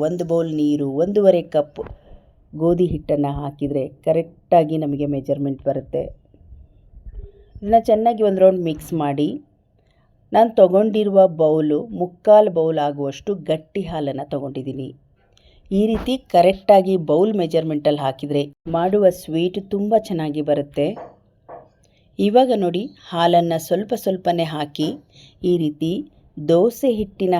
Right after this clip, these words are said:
ಹದಕ್ಕೆ ಬರಬೇಕದು, ಅಲ್ಲಿವರೆಗೂ ಇದನ್ನು ಚೆನ್ನಾಗಿ ಕಲಿಸ್ಕೊಳ್ಬೇಕು. ಮಾಡುವ ವಿಧಾನ ತುಂಬ ಸುಲಭ, ಇದರ ರುಚಿಯಂತೂ ಸಖತ್ತಾಗಿರುತ್ತೆ.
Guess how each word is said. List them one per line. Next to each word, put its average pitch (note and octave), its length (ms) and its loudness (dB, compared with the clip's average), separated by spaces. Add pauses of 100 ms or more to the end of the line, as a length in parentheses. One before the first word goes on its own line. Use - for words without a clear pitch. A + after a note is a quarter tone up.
ಹದಕ್ಕೆ D3+ 420 -2
ಬರಬೇಕದು, C#3+ 540 0 (240)
ಅಲ್ಲಿವರೆಗೂ D3+ 560 -2
ಇದನ್ನು C#3 240 -4 (140)
ಚೆನ್ನಾಗಿ D#3 460 -4 (160)
ಕಲಿಸ್ಕೊಳ್ಬೇಕು. D3 720 -2 (520)
ಮಾಡುವ A#3 420 4 (160)
ವಿಧಾನ E3+ 320 4 (300)
ತುಂಬ A#3+ 240 0 (140)
ಸುಲಭ, C#3+ 260 -4 (520)
ಇದರ G3+ 220 6 (160)
ರುಚಿಯಂತೂ D3+ 640 -2 (360)
ಸಖತ್ತಾಗಿರುತ್ತೆ. D3+ 920 0